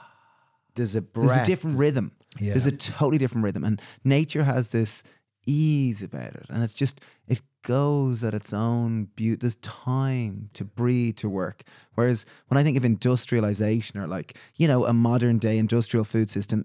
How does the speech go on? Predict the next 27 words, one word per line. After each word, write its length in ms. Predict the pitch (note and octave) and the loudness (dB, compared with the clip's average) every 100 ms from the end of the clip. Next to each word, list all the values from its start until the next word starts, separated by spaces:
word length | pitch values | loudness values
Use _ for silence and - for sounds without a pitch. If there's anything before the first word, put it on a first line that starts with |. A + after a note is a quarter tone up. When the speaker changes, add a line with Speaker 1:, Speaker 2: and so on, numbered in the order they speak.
| - | 0
Speaker 2:
it's 320 | D#3+ C#3+ - | 0 0 -2
got 360 | - A2+ G#2 - | 0 0 -2 -2
time, 340 | - C#3+ D3 | 2 4 4
it's 120 | B2 - | 2 2
got 180 | C3 | -2
K 180 | - C3 | 0 -2
P 160 | B2+ C#3 | 0 2
Is, 260 | C3+ B2 | 2 2
it's 140 | A#2 - | 0 0
got, 220 | - C3 - - A#2+ | 0 0 -4 -8 -6
it's 140 | - | -2
got 180 | D#3 - | -2 2
results, 460 | A#2+ C3 D#3 A#2 | 2 4 2 2
it's, 280 | B2+ - - - - - _ - | 0 0 -4 -10 -18 -20 _ -6
it's 260 | D3+ D#3 - | -4 -4 -4
highly 400 | C3+ D#3 C#3+ A#2+ | 0 2 4 2
Speaker 1:
It's 80 | |
Speaker 2:
efficient. 260 | C3 C3+ B2 | 2 0 2
Speaker 1:
part 140 | D#3 D#3 | 2 2
Speaker 2:
It's 0 | |
Speaker 1:
of 60 | |
Speaker 2:
a 140 | - D#3+ | 0 0
to-, 60 | E3+ | 2
Speaker 1:
capitalism. 440 | E3 B2 A2 - | 2 2 0 0
Speaker 2:
it's 100 | F2+ | 0
a 60 | |
Speaker 3:
Yeah. 120 | C#3 | -2